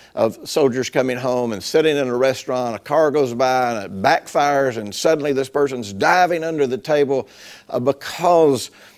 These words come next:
<clears throat> everything in them says, "When you hear that kind of sound, you're, you're under attack." Well, that's, that's a post-traumatic stress. In other words,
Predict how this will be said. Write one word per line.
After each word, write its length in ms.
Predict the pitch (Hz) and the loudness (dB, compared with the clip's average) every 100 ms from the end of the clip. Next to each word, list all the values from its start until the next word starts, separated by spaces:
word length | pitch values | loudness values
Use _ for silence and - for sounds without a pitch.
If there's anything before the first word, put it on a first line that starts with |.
| _ - | _ 0
<clears throat> 120 | - | 2
everything 540 | 156 175 185 170 180 | 4 4 4 2 2
in 180 | 165 170 | 2 2
them 220 | 147 117 | 2 0
says, 420 | 113 143 127 113 127 | 0 2 2 2 -2
"When 80 | |
you 160 | 127 160 | 0 0
hear 220 | 135 156 | 2 4
that 200 | 139 - | 4 2
kind 200 | - 135 | 0 -2
of 100 | 113 | -2
sound, 400 | - 127 113 98 | 0 0 0 -2
you're, 260 | 107 113 107 | 0 0 0
you're 200 | 110 107 | 0 2
under 380 | 117 117 117 95 | 2 2 0 -2
attack." 560 | 95 - 110 92 - - _ - - _ | -4 -4 -6 -6 -14 -20 _ -20 -20 _
Well, 260 | - 180 - _ _ - - | 0 0 -2 _ _ -10 -4
that's, 180 | 160 - _ _ _ _ | -4 -4 _ _ _ _
that's 240 | - 135 120 | -2 0 0
a 60 | |
post-traumatic 960 | - - 147 156 - - 160 104 107 - | -6 0 2 2 -2 -2 -2 -2 -4 -6
stress. 560 | - 196 208 117 - - _ - | -8 -8 -6 -8 -12 -20 _ -12
In 140 | 113 | -6
other 180 | 117 120 | -4 0
words, 320 | 123 120 107 | 2 2 0